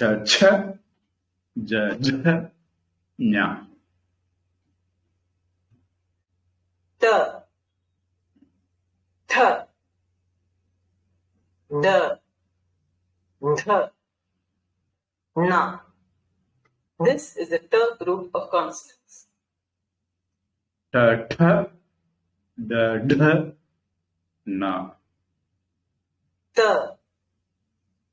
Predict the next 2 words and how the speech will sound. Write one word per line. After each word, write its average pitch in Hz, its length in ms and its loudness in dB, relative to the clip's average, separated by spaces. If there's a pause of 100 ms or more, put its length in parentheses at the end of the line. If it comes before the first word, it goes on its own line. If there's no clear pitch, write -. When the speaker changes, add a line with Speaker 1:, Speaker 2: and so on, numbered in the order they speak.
(180)
Speaker 2:
tha, - 340 0 (1300)
da, 190 440 2